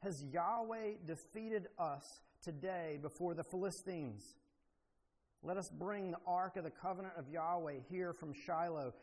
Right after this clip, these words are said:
that it may come among us and save us from the power of our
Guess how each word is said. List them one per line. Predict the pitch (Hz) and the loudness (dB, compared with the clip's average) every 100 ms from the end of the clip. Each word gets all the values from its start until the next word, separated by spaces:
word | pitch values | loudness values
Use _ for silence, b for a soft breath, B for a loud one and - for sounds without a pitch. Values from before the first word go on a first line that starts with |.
| B - | B 0
that | 180 | 2
it | 220 | 2
may | 208 180 | 0 -4
come | - 196 202 190 | -4 -4 -2 -2
among | 165 175 196 | -2 -2 0
us | 190 185 180 170 | 4 4 2 -4
and | 143 | -4
save | - 202 190 190 - 147 | -4 -4 0 -2 -2 -2
us | 123 - - B B - | -2 -6 -14 B B -6
from | 180 | -4
the | 151 | -4
power | - 160 165 185 185 - 165 | -2 0 2 2 -2 -2 0
of | 160 165 156 - | 0 -2 -6 -6
our | 139 139 147 | -2 -2 -2